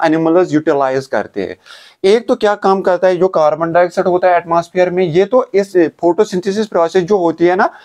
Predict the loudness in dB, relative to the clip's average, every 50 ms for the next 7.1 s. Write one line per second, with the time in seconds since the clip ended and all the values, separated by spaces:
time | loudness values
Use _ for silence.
0 | -20 _ _ -2 0 0 0 -2 -6 -6 -2 0 2 2 2 2 0 -2 0 -2
1 | -2 -2 -2 -4 -4 -4 0 0 0 0 2 2 2 2 2 2 0 0 0 0
2 | -2 -2 -2 -2 -4 -4 -6 -6 -4 -2 -2 -2 -2 -2 -2 -2 0 0 -2 0
3 | -2 -4 -4 -4 -8 -20 -20 -16 _ -4 -2 -2 -2 -2 -4 -4 -2 0 0 0
4 | 0 0 0 0 0 0 0 0 0 0 0 -2 -2 -2 -4 -6 -4 -4 -4 -2
5 | -2 -2 -2 -2 -2 0 0 0 2 0 0 0 0 0 -2 -2 -4 -6 -4 -2
6 | 0 2 2 2 0 -2 -4 -4 -4 -4 -2 -2 -2 -2 -4 -6 -8 -6 -6 -4
7 | -6 -6